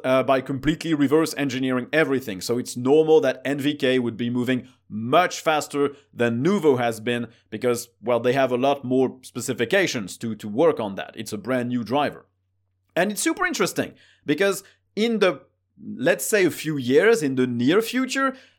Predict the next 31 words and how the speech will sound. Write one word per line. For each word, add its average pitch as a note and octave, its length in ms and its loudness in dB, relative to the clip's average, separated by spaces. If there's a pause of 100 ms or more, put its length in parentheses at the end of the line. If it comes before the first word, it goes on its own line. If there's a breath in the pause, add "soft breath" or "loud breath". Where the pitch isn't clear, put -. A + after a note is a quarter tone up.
(140)
this C4 280 -2
means C4+ 220 -2
that F#3+ 200 4
the C#3 80 4
Mesa E3 400 0
drivers F3 440 0
on A2+ 100 -2
Linux C3 440 0
will D#3+ 180 0
offer C#3+ 460 0 (200)
good G#3+ 200 0
support C#4+ 500 0
for C#3+ 200 2
Nvidia F3+ 500 2
G C3 180 -2
P C#3+ 120 -4 (120)
Us A#3 160 -4 (200 soft breath)
with G#3+ 200 0
a A#3 100 4
fully B3 520 0
open G#3+ 380 0
source E3 340 -4 (100)
driver, B2 560 -2 (320 soft breath)
uh, A#2+ 280 0
which, D#3+ 340 -2
if E3+ 140 -8
you F#3+ 100 -4
compare F3 320 2
it G#3+ 100 -4
to B2+ 140 -2
Nouveau, F3 580 2